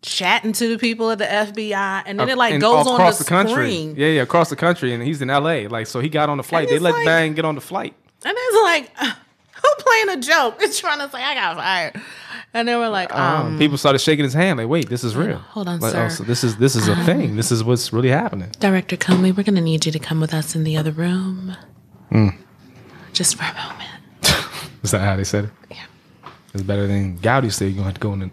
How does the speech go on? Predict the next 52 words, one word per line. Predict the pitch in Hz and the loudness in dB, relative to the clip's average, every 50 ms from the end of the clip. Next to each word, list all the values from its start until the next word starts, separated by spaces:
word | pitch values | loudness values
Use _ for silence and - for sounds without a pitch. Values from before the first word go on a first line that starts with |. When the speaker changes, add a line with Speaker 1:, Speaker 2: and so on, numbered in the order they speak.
| - _ - - | -14 _ -18 -16
Speaker 2:
no, | 92 87 | -14 -14
I'm | 82 | -14
joking. | - - 247 262 - | -2 2 2 2 2
Speaker 1:
<laughs> | - - - 494 - - 392 523 508 - - - 539 - - - - - - - - - - - - - - - - - - - - - _ - | 2 -2 -8 -10 -2 2 4 4 4 2 4 4 4 4 2 -2 -12 -14 -18 -18 -16 -18 -18 -18 -18 -18 -18 -16 -16 -16 -16 -18 -20 -18 _ -4
Go, | 151 143 135 131 131 | -2 -2 0 -2 -2
Gowdy | - 151 156 160 156 151 | 0 2 2 4 2 2
was | 147 143 139 - | 0 -4 -4 -4
the | - | -2
man. | 135 131 123 127 127 120 127 - - - - - - - _ _ - - - | -2 0 0 0 0 -2 -4 -6 -10 -16 -20 -20 -20 -20 _ _ -18 -8 -4
Speaker 2:
Yeah, | 95 92 92 | -2 0 0
yeah. | 90 87 85 87 87 - - - _ | 0 0 0 -2 -4 -6 -10 -16 _
So | - - 92 | -4 -2 2
we'll | 92 110 117 | 2 4 4
get | 113 113 98 | 4 2 2
to | - 104 | 2 4
that | 104 98 95 | 4 4 4
in | 95 | 2
a | 95 | 0
bit, | 90 98 101 92 87 - - - _ _ _ _ - | 0 0 0 0 0 -2 -8 -16 _ _ _ _ -6
uh, | 95 92 92 92 | -4 -4 -4 -4
'cause | 92 90 92 | -4 -2 0
I, | 82 87 95 - - | 2 2 2 0 0
I | 101 | 0
want | 98 98 95 - - | 0 0 0 0 -2
you | 95 | -2
to | |
give | 92 98 92 | -2 -2 -2
us | 92 87 - | -4 -4 -4
a | 95 | -4
little | 95 90 87 | -4 -2 -2
bit | 95 90 90 | -4 -4 -4
of | 90 92 | -6 -8
what | 95 95 - | -8 -6 -4
you | - 107 | -4 -4
gave | - 92 90 - | -4 -6 -4 -2
us | - - - | -2 -2 -2
earlier. | - 87 82 - - - | -2 -4 -6 -6 -8 -10
<laughs> | - - 240 208 | -2 2 4 4
That, | 208 113 110 90 | 4 4 2 0
that, | 98 95 95 - - | -2 -6 -6 -6 -8
that | 98 98 | -8 -8
was | 95 95 | -6 -6
great. | - - 98 95 87 - - _ - - - - _ _ _ _ | -4 -4 -4 -4 -4 -8 -12 _ -20 -20 -20 -20 _ _ _ _
You | 101 101 | -4 -2
bring | 95 104 101 95 | 2 2 2 2
the | 92 92 | 2 0
room | 101 101 98 92 | 0 0 0 0
down. | 92 92 92 90 87 90 - _ - - - - - - - - | 0 -2 -2 -4 -4 -8 -10 _ -20 -20 -20 -20 -20 -20 -14 -6
So, | - - 127 127 120 117 113 110 101 - - _ | 0 2 4 6 6 6 4 2 0 -4 -10 _
Speaker 1:
So, | - - 190 | -6 -2 -2
yeah. | 185 196 208 233 254 262 233 214 196 - - - - - | 0 0 0 0 2 2 0 0 -2 -6 -8 -8 0 4
Speaker 2:
<clears throat> | 180 175 160 143 123 104 95 | 6 6 6 6 4 0 -4